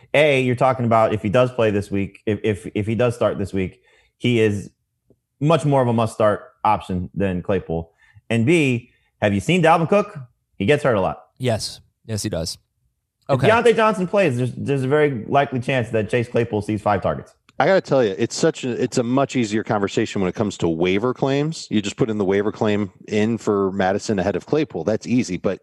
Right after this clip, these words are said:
Speaker 3: y-, you're saying spend more in fab on Madison than on Claypool.
Speaker 1: A hundred percent.
Speaker 3: Okay.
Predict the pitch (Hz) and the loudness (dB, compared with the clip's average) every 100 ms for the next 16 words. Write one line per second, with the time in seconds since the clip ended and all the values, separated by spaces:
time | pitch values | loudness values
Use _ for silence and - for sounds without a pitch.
0 | - - 113 - 127 185 185 160 131 - | -14 -18 -18 -4 -2 0 0 0 -2 -2
1 | 143 127 120 127 135 117 - 117 113 101 | 0 0 -2 -2 -2 -2 0 0 0 -2
2 | 95 104 117 120 - 98 90 90 175 - | -2 0 0 0 -2 -6 -4 -4 -6 -6
3 | - 147 - - - _ _ _ - 117 | -4 -4 -6 -12 -14 _ _ _ -4 -2
4 | 127 107 85 - - _ _ _ _ _ | 0 -2 -6 -12 -16 _ _ _ _ _
5 | _ _ _ _ _ - - 147 214 | _ _ _ _ _ -4 -2 -4 -6